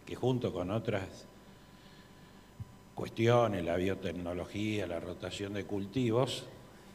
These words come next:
nos permitió duplicar la superficie productiva argentina, triplicar la exportación, y por eso estamos hablando hoy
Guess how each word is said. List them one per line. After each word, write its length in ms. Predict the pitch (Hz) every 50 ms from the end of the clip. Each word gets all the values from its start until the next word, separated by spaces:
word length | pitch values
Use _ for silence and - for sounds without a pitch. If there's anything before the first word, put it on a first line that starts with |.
| - - - - - - - - - - - -
nos 80 | 90
permitió 800 | 87 - 95 92 98 101 98 - - 117 120 127 131 117 92 85 - - - - - - - - - - - - - - - - - - - - - -
duplicar 480 | 113 104 - 101 104 98 - 131 127
la 140 | 131 127 104
superficie 640 | 87 110 101 - 113 101 101 98 117 120 123 117 104
productiva 560 | 90 110 107 107 110 104 - 123 123 120 117
argentina, 680 | 110 104 101 117 120 123 120 131 131 139 151 165 135
triplicar 540 | - 104 101 98 - - 101 101 117 123 123
la 180 | 127 127 123 123
exportación, 680 | 117 120 - 120 120 120 117 131 123 120 139 165 180
y 40 | 165
por 220 | 120 - 131 160
eso 140 | 214 120 135
estamos 360 | 127 - 127 120 120 117 117
hablando 520 | 117 117 120 123 127 127 127 127 120 120 123
hoy 200 | 127 131 139